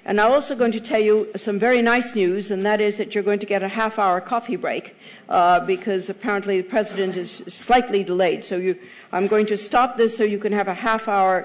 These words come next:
coffee break on time and, um, and let you know. Third, yes, so we should be okay, um, uh, to have it. But a question just came across here,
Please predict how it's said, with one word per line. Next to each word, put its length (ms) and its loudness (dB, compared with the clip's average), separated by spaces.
coffee 320 -2
break 340 0
on 160 2
time 420 -2
and, 460 2
um, 500 4
and 180 2
let 180 2
you 80 2
know. 300 2
Third, 360 -4
yes, 380 -2
so 220 0
we 160 2
should 220 -2
be 280 -2
okay, 480 0
um, 640 6
uh, 180 4
to 140 -4
have 240 0
it. 160 -8
But 260 0
a 60 0
question 500 4
just 300 4
came 260 2
across 400 2
here, 360 0